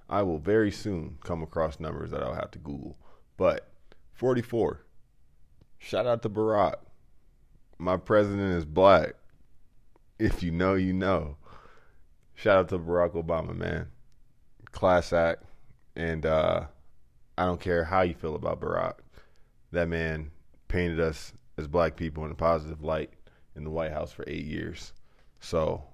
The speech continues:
I don't wanna hear it. E-, even Joe, even Joe got a son out here going to trial. <laughs> I done got serious and started off, folks.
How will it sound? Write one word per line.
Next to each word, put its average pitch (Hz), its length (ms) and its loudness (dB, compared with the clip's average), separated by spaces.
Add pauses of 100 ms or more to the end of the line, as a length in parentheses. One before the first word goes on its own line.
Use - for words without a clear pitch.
(100)
I 82 120 0
don't 80 120 -2
wanna 80 160 -4
hear 80 240 -2
it. - 80 -10 (540)
E-, 82 220 -6
even 80 200 -4
Joe, 80 360 6 (200)
even 80 240 -4
Joe 87 220 4
got 82 200 2
a 82 40 0
son 78 440 -2 (100)
out 80 220 -2
here 76 320 -4 (2000)
going 85 220 2
to 78 80 -6
trial. 78 440 0 (480)
<laughs> - 480 -8
I 160 80 8
done 127 120 6
got 95 220 8
serious 85 400 4
and 78 80 0
started 78 320 0
off, 76 200 -2
folks. 78 320 -6